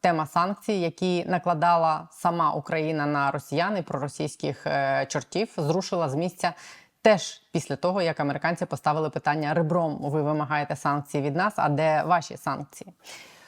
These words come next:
Голос Смірнова фігурував на записах з кабінету директора Д Б Р Романа Труби. Він віддавав вказівки і з'ясовував ситуацію в певних справах.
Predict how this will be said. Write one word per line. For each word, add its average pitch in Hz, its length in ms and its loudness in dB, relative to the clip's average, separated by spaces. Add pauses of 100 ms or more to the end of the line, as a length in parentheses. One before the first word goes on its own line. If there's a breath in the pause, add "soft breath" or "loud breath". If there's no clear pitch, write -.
(200 loud breath)
Голос 302 320 8
Смірнова 226 440 8
фігурував 214 500 6
на 196 240 4
записах 196 520 4
з - 40 -18
кабінету 190 720 2
директора 185 540 4
Д 165 120 4
Б 160 80 4
Р 180 220 6
Романа 175 360 4
Труби. 175 400 2
Він 180 180 2
віддавав 160 580 4
вказівки 180 500 0
і 165 60 2
з'ясовував 156 600 0
ситуацію 156 800 0
в 139 60 -6
певних 135 400 -2
справах. 196 600 4